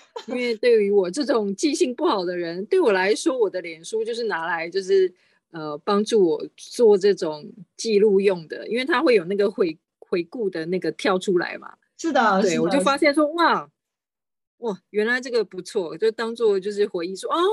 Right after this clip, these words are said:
Speaker 1: 我做过这件事情啊，可能以后年老的时候失智也用得到吧。
Speaker 2: 呃，那就等年老再说吧。这个，呃，<laughs>
Speaker 1: 好放得下哦，Nara。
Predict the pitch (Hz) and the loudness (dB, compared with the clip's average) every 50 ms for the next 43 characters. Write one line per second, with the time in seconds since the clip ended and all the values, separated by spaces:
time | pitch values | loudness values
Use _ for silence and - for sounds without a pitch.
0 | 466 466 381 311 254 247 214 196 196 - 330 - - 330 220 240 247 220 240 226 | 2 2 2 0 0 -2 -2 -4 0 0 -2 0 0 -4 -4 -6 -6 -6 -6 -6
1 | 254 - - 277 277 - - - 160 156 151 156 - 156 - _ _ _ - - | -6 -6 -8 -8 -8 -8 -8 -8 -8 -10 -12 -16 -16 -18 -20 _ _ _ -20 -20
2 | - - - 208 214 240 240 214 202 254 285 294 285 269 254 233 190 196 196 196 | -20 -6 -2 0 0 2 2 2 2 4 2 2 2 2 0 0 0 0 0 0
3 | 226 254 233 180 170 160 165 220 226 208 - - - 214 214 - - 220 208 185 | 0 -2 -4 -4 -4 -4 -4 -4 -4 -4 -6 -8 -10 -10 -10 -10 -6 -2 0 2
4 | 170 147 - - 139 170 202 196 175 165 151 - 175 160 151 - _ _ _ - | 2 2 0 -2 -2 -2 -4 -2 -4 -6 -6 -6 -8 -8 -8 -10 _ _ _ -16
5 | - - - - _ _ _ _ _ _ _ _ _ _ _ _ _ _ _ _ | -16 -14 -16 -20 _ _ _ _ _ _ _ _ _ _ _ _ _ _ _ _
6 | - 190 202 202 202 202 202 202 202 208 208 220 214 - - _ - 240 254 247 | -10 -8 -6 -6 -6 -6 -6 -6 -6 -6 -6 -8 -8 -12 -14 _ -2 0 2 4
7 | 233 233 226 196 220 226 202 190 185 180 185 185 196 233 233 202 190 220 240 240 | 4 2 2 2 0 -2 0 -2 -2 -2 -2 -2 0 0 0 0 2 0 0 0
8 | - 269 285 254 254 233 240 - - _ _ _ _ _ _ _ _ _ _ _ | 2 0 0 2 2 0 0 -4 -8 _ _ _ _ _ _ _ _ _ _ _
9 | _ 247 247 247 240 233 226 220 196 - - - - - 214 202 202 196 190 170 | _ -4 -2 2 2 4 4 2 0 -2 -4 -8 -10 -6 -4 -2 -2 -2 -2 -4
10 | - - - 240 240 - - _ - - - - - - - _ - - _ _ | -8 -10 -10 -10 -10 -10 -14 _ -18 -18 -18 -18 -18 -20 -18 _ -20 -20 _ _
11 | _ _ _ _ _ _ _ _ _ _ _ _ _ - 190 175 170 262 254 226 | _ _ _ _ _ _ _ _ _ _ _ _ _ -6 -6 -4 -2 0 2 4
12 | 208 196 196 - - 240 226 185 160 - - 160 - _ _ - - - 202 - | 4 4 4 2 2 2 2 0 -2 -4 -8 -10 -12 _ _ -16 -6 -4 -4 -2
13 | - 165 156 - | -2 -4 -4 -6